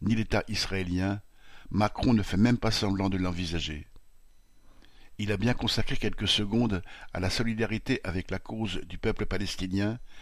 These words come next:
mais c'était pour l'assimiler à l'antisémitisme ou à la justification du terrorisme.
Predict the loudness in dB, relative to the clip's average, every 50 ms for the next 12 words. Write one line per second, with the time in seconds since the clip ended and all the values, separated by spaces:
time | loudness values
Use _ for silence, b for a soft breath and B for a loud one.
0 | B B B B B 0 2 4 4 4 4 4 2 0 0 -2 -2 0 0 0
1 | 0 2 2 2 2 4 4 2 0 0 0 0 0 2 2 0 0 -2 -2 -2
2 | 0 -2 -2 -4 -4 -6 -6 -4 -4 -4 -6 -8 -8 B B B B B B B
3 | -6 -2 -2 -2 -2 -2 -2 -2 0 0 0 -2 -2 0 0 -2 -2 -2 -2 0
4 | 0 0 0 0 -2 -2 -2 -4 -4 -4 -4 -6 -8 -8 -8 -8 -10 -10 -10 -12